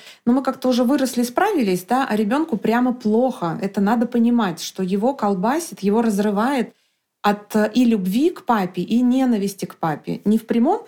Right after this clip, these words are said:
таком смысле ненависть, что он его ненавидит, но у него чувство, желание побороть его.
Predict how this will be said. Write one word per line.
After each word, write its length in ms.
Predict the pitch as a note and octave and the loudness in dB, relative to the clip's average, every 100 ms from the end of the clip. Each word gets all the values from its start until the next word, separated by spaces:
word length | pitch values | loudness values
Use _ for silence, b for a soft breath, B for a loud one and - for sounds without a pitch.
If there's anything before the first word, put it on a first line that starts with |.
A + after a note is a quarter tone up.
| _ | _
таком 260 | A3 G3 | -2 -2
смысле 400 | F#3 A3+ G#3 F#3 | 0 0 0 2
ненависть, 360 | F#3 A3 F#3+ E3 | 2 2 0 -4
что 120 | - | -2
он 80 | F#3 | 0
его 120 | F#3 | 2
ненавидит, 640 | F#3+ G3 G#3 G#3 F#3+ D#3+ - | 0 0 0 -2 -2 -4 -2
но 80 | F#3+ | 0
у 40 | |
него 200 | A3 A#3 | 0 0
чувство, 460 | A#3+ E4 - F#3+ - | 0 -2 -2 -6 -6
желание 380 | F#3 G#3+ B3 A#3 | -2 0 2 0
побороть 560 | G#3 F#3 G#3+ A3+ G#3 F#3 | 0 0 0 -2 -4 -4
его. 300 | E3+ E3 | -4 -6